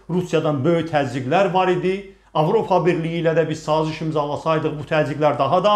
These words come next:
artacaqdı. Əgər belə olsa, deməli, indi yaşananlar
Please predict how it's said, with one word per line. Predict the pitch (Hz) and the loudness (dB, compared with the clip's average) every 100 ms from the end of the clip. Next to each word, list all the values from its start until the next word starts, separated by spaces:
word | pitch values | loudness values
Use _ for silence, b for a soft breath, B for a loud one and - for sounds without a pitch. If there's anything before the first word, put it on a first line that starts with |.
| 202 | 4
artacaqdı. | 196 180 202 165 208 226 B B | 2 0 0 2 -2 -2 B B
Əgər | 196 247 247 | 2 6 6
belə | 240 254 | 6 6
olsa, | 240 226 190 233 262 254 - - | 6 4 0 0 0 -2 -8 -8
deməli, | 170 175 185 185 170 | -6 -2 -4 -4 -6
indi | 160 156 202 - 147 | -4 -6 -8 -10 -4
yaşananlar | 147 - 151 143 143 175 | -2 -2 -4 -4 0 0